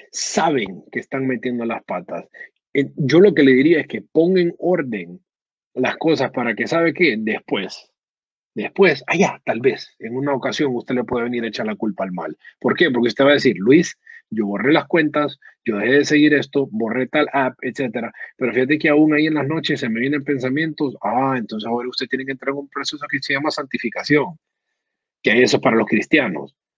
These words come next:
Y en ese proceso de santificación es donde usted va a poder llegar a batallar lo, la, las grandes luchas que son en la mente.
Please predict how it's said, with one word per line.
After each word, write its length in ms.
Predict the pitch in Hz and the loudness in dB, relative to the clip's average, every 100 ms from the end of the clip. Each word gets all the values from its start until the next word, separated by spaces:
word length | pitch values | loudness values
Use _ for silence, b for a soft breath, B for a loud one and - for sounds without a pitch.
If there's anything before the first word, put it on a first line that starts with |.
| _ _ _ - | _ _ _ 0
Y 140 | 135 | 4
en 40 | |
ese 160 | 139 170 | 6 4
proceso 440 | 165 170 175 156 | 4 4 4 4
de 80 | 156 | 4
santificación 1000 | 139 139 123 117 113 104 - 196 160 160 | 4 0 0 0 -2 -2 2 2 4 0
es 120 | 120 127 | -2 0
donde 200 | 135 139 | 0 0
usted 180 | 135 | 0
va 80 | 131 | -2
a 60 | 127 | 0
poder 200 | 123 127 | -2 -2
llegar 240 | 120 120 | -2 -2
a 80 | 127 | -2
batallar 460 | 117 107 107 110 139 | -2 -2 -4 -2 2
lo, 320 | 143 113 - | 2 2 0
la, 240 | 117 101 | -2 0
las 180 | 104 107 | -2 -2
grandes 340 | 110 123 135 | -2 -2 -2
luchas 340 | 123 135 139 151 | -2 -2 -2 -6
que 80 | - | -8
son 200 | 127 123 | -12 -12
en 60 | |
la 100 | 123 | -14
mente. 360 | 127 117 98 | -12 -10 -10